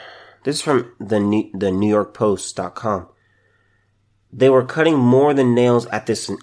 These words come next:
at this establishment. A woman enjoying a manicure at a North Carolina nail salon witnessed an unusual sight. Workers chopping up deer meat in plain sight. Um,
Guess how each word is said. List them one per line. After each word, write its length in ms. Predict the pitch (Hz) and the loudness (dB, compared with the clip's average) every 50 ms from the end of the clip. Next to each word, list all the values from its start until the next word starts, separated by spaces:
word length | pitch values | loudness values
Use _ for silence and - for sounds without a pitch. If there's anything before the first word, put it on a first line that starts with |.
| _ _ | _ _
at 160 | 95 98 - | -8 -8 -6
this 160 | - 98 90 - | -6 -8 -8 -8
establishment. 680 | 92 - - 113 110 98 - 104 - - 95 - - - _ _ _ _ _ _ _ _ _ _ - - - - _ _ | -10 -4 -2 -2 -2 -2 -4 -10 -14 -16 -16 -16 -18 -20 _ _ _ _ _ _ _ _ _ _ -20 -20 -20 -20 _ _
A 80 | 113 117 | 0 0
woman 440 | 113 117 131 147 160 170 170 165 - - | 4 4 4 6 6 4 4 2 0 2
enjoying 520 | 123 117 104 101 117 120 120 117 113 - | 0 0 2 2 4 4 4 4 2 0
a 60 | 95 | -4
manicure 480 | 101 107 117 123 127 127 123 127 135 123 | -2 0 2 2 2 2 0 0 0 0
at 140 | 95 104 101 | 0 2 0
a 40 | |
North 340 | 95 95 104 117 123 123 123 | 0 0 2 2 0 0 -2
Carolina 440 | - - 120 113 113 110 101 92 92 | -4 -4 -2 0 0 0 0 -2 -4
nail 300 | 95 92 104 117 131 131 | -4 -2 0 2 0 0
salon 400 | 127 - 104 90 90 90 87 87 | -2 -2 -4 -2 -2 -2 -4 -2
witnessed 320 | 107 123 123 123 120 - | 0 0 0 0 -2 -2
an 100 | 101 87 - - | -4 -6 -4 -2
unusual 480 | 104 113 120 127 123 123 120 107 104 | -2 0 0 0 0 -2 -2 -4 -4
sight. 420 | - - - 123 113 101 - - - - _ _ _ _ _ _ - _ _ _ | -4 -4 -4 -4 -4 -4 -6 -12 -20 -20 _ _ _ _ _ _ -20 _ _ _
Workers 460 | - 110 120 135 131 131 156 151 139 | 0 2 4 4 4 2 -4 -4 -4
chopping 340 | 127 - 143 135 127 131 123 | -4 -2 -2 -2 0 2 0
up 280 | 123 110 95 92 95 92 | 0 0 -2 -4 -12 -4
deer 220 | 113 120 123 123 | 0 2 2 4
meat 240 | 113 104 101 101 - - | 2 2 -2 -4 -6 -8
in 140 | - 98 90 | -8 -8 -8
plain 480 | - - - - 107 101 98 101 101 101 | -10 -14 -4 -2 -2 0 0 -2 -2 -4
sight. 580 | - - - - 123 120 - - - - - _ _ _ _ _ _ _ - _ _ _ _ _ _ _ _ _ _ _ _ _ _ _ _ _ _ _ _ _ _ _ _ | -6 -6 -6 -6 -6 -6 -8 -8 -12 -20 -20 _ _ _ _ _ _ _ -20 _ _ _ _ _ _ _ _ _ _ _ _ _ _ _ _ _ _ _ _ _ _ _ _
Um, 540 | 113 110 104 98 95 90 87 87 87 85 | 2 2 4 2 0 -2 -4 -8 -10 -14